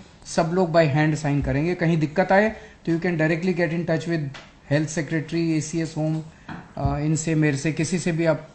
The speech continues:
directly touch क-, बा-, बात कर सकते हैं। There is absolutely no problem। ठीक है, तो सारी मशीनें काम करनी चाहिए। अभी होंगी ना कई सारी मशीनें जो काम नहीं कर रही हैं, तो उसको तुरंत ठीक कराना है सबको।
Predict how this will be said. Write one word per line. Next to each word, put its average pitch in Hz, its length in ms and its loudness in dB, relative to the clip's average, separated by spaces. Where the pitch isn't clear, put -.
directly 139 420 0
touch 151 240 -6
क-, - 100 -8
बा-, 139 280 0
बात 131 260 0
कर 143 120 -4
सकते 131 300 -8
हैं। 151 120 0
There 139 120 0
is 131 100 -2
absolutely 120 460 -6
no 117 120 -4
problem। - 380 -14
ठीक 185 220 2
है, 208 60 6
तो 185 120 2
सारी 180 300 6
मशीनें 202 440 6
काम 175 240 4
करनी 160 280 2
चाहिए। 127 340 0
अभी 165 180 4
होंगी 190 340 4
ना 220 120 6
कई 208 160 4
सारी 196 220 4
मशीनें 185 340 2
जो 180 100 0
काम 170 160 0
नहीं 170 140 0
कर 160 140 0
रही 139 120 2
हैं, 120 240 -2
तो 165 100 -2
उसको 165 220 -2
तुरंत 170 420 0
ठीक 165 180 -4
कराना 139 280 2
है 135 60 2
सबको। 131 360 -6